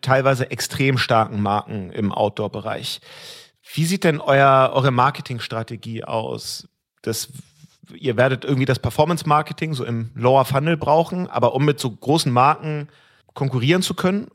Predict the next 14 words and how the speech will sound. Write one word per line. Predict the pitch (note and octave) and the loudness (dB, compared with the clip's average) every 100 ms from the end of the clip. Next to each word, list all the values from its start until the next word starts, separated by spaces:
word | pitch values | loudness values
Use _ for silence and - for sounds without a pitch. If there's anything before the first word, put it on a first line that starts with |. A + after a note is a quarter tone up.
| _ | _
und | D3+ C#3 | 0 4
vor | C3 | 4
allen | C#3 | 6
Dingen | D#3 | 4
ja | C#3 | 2
auch, | C3+ - - | 2 -4 -10
um | B2 - | -10 -2
eure | B2+ D3 C#3+ C#3 C3 B2+ | 2 4 4 4 4 2
Produktvorteile | A#2+ - - B2+ F3 - - - C#3 C#3+ C#3+ C#3+ B2+ B2 | -2 -12 -6 -2 -2 -4 -12 -2 4 4 4 4 4 2
und | A#2+ A2+ | -2 -2
die | A2 | 2
Wertigkeit | E3 D3+ - B2 - | 2 0 -2 -2 -2
zu | - | -8
kommunizieren, | - C#3 C#3 C3+ - D3+ D3 | -8 -8 -8 -8 -2 2 2